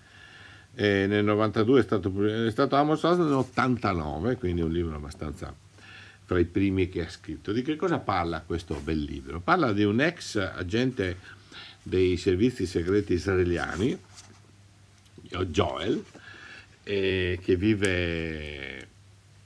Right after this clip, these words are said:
in Israele, al quale è morta la moglie in un incidente domestico, si è fulminata, e lui ha smesso di lavorare, è andato in pensione abbastanza giovane,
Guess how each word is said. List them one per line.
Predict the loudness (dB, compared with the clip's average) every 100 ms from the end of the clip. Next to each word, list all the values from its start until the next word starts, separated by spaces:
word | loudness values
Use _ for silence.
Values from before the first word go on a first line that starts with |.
| -20 -20 -20 -20 -16
in | -14
Israele, | -14 -14 -14 -14 -16 -20 -20 -20 -20 -20 -20 -20 -20 -20 -20 -20 -20 -20 -20 -20 _ -8
al | -4 4
quale | 6 8 8
è |
morta | 8 8 8 6 2
la |
moglie | 2 0 2 2 2 -4 -14 -14 -14 -14 -16 -16 -18 -20 -16
in | -8 -6
un | -4 -4
incidente | -4 -4 -4 -2 -2 -2 -2 -2
domestico, | -4 -4 -4 -6 -6 -4 -4
si | -6
è | -10
fulminata, | -8 -8 -8 -8 -8 -8 -8 -10 -10 -20 -20 -20 -20 -20 _
e | 0 4 6 6 6 4 4 4 2
lui | 6 6 6
ha |
smesso | 2 2 2 0
di | 0
lavorare, | 0 0 2 2
è |
andato | 2 0 -2
in | -2
pensione | -2 0 0 -2
abbastanza | -2 -6 -8 -10 -8 -4
giovane, | -2 0 0 -4 -4 -10